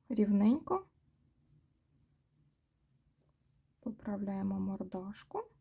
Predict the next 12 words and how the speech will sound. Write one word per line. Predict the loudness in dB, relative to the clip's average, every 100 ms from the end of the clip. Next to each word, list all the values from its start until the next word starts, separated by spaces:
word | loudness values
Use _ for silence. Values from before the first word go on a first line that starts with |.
| _ _ _ _ _ _ _ _ _ _ _ _ _ _ _ _ _ _
вставляємо | -6 -2 0 0 0 -2 -2 -4 -6 _ _ _ _ _ _ _ _ _ _ _ _ _ _ _ _ _ _ _ _ _ _ _ 2
і | 4
витягаємо | 4 2 0 -2 2 6 8 8
десь | 6 6 6 2 -12 _ _ _ _ _ _ _ _ _ -20 _ _
в | 0
будь-якому | 2 4 8 10
місці, | 10 8 -2 -8 -6
для | 0 4
того, | 4 4
щоб | 4 2 2 -14 _ -20 -16 0
зав'язати. | 2 4 4 2 -2 -4 0 -2 -2 _ _ _ _ _ _ _ _ -20 -20 -20 _
Звіряємось. | -4 2 6 8 8 4 2 2 2 -8